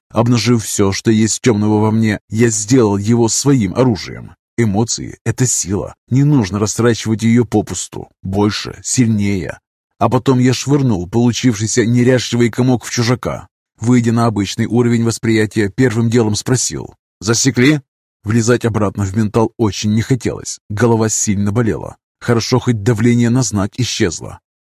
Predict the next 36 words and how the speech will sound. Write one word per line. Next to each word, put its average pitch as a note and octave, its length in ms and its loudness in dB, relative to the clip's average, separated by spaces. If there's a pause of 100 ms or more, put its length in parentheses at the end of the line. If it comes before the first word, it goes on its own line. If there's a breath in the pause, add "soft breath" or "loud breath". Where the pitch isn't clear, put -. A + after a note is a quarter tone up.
(280)
"Был B2 320 4
какой-то C#3 480 2
всплеск C3 540 0
в G#2 60 -6
боковом C3 460 4
проходе. F#2+ 640 0
Сейчас A#2+ 420 0
проверим". B2 540 2 (500)
Посреди A#2+ 380 0
прохода G#2 540 0
лежал A#2 360 2
чужак. F#2 500 -6 (100)
На A#2+ 120 2
теле G2+ 300 0
твари G#2+ 340 0
не C3+ 200 2
было F#2 200 -2
следов A2+ 380 0
повреждения, G#2 760 -2
но A#2 180 0
он, A#2 120 0
безусловно, A#2 640 0
умирал. F#2 520 -2 (180)
Аура A2 300 2
угасала A2+ 540 0
прямо A#2 340 0
на A#2+ 120 2
наших F#2+ 380 -2
глазах. G#2 520 -4 (120)
Когда A#2 260 0
ястреб G#2+ 460 0
всадил A#2 400 2
в G#2 80 -2
него A2+ 200 2
пару A2 280 0
пуль, G2+ 360 -2